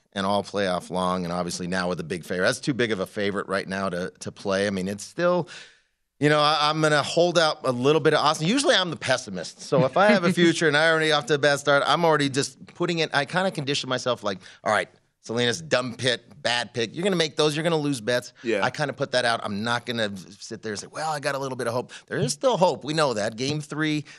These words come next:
Speaker 1: they could turn this
Speaker 2: Mm-hmm.
Speaker 1: series or get themselves some momentum. But I think right now the momentum is gone. There was no momentum coming into this for game two for Tampa. But I feel like the other side is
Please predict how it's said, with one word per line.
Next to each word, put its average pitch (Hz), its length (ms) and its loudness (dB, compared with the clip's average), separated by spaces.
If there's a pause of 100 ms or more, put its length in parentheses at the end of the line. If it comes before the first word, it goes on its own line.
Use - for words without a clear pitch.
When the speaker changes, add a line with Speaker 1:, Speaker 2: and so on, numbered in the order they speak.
Speaker 1:
they 117 80 -6
could 120 180 -8
turn 135 240 -2
this 170 140 4
Speaker 2:
Mm-hmm. 180 100 4
Speaker 1:
series 143 260 0
or 117 100 -2
get 110 240 -6
themselves 139 340 -2
some 127 120 -4
momentum. 107 420 0
But - 200 -4 (360)
I - 40 -4
think 131 120 0
right 110 160 2
now 120 160 2
the 98 100 -4
momentum 110 460 2
is 85 160 -6
gone. 95 460 0
There 104 140 2
was 147 200 2
no 110 100 0
momentum 95 440 -2
coming 95 300 -6
into 95 260 -6
this 95 360 -8
for 92 220 -6
game 95 360 -4
two 92 360 -6
for - 180 -10
Tampa. 92 540 -6 (320)
But 107 220 -4 (100)
I 104 120 -4
feel 117 160 -4
like 104 140 0
the 95 140 -4
other 107 140 -2
side 120 340 0
is 101 220 -4